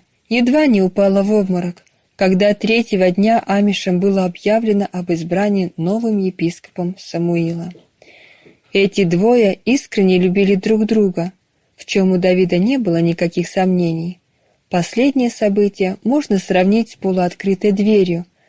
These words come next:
которая захлопнулась перед их носом,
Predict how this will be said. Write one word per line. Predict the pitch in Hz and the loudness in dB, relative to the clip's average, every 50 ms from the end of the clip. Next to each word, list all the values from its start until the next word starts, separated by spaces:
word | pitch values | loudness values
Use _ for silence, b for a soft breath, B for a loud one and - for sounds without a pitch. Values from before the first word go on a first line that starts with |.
| _ _ _ | _ _ _
которая | - 185 180 - 185 185 185 185 180 | -4 -4 -2 0 0 2 2 2 2
захлопнулась | 170 - 170 165 165 - - 180 220 240 240 - 220 214 214 214 - - - | 0 0 -2 -2 -2 -2 -2 0 0 0 -2 -2 -2 -2 -2 -2 -6 -8 -14
перед | - - 175 165 165 - | -8 -4 -4 -4 -2 -2
их | 175 170 - | -4 -2 -2
носом, | 180 175 170 160 165 - - - 175 180 | -2 -2 -2 -2 -4 -8 -10 -12 -12 -12